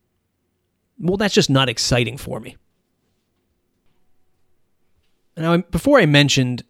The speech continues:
experience, and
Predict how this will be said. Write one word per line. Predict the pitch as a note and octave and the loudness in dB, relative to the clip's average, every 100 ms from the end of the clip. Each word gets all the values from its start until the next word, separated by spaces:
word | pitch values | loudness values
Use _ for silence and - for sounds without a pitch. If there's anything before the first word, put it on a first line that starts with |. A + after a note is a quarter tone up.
| _ | _
experience, | C3+ - - - D3+ C3 A2+ - - - - - _ _ _ _ _ _ _ _ - | -10 -4 -4 0 0 0 -4 -10 -12 -12 -20 -20 _ _ _ _ _ _ _ _ -6
and | C3+ C3+ C3 B2+ | -4 -2 -4 -6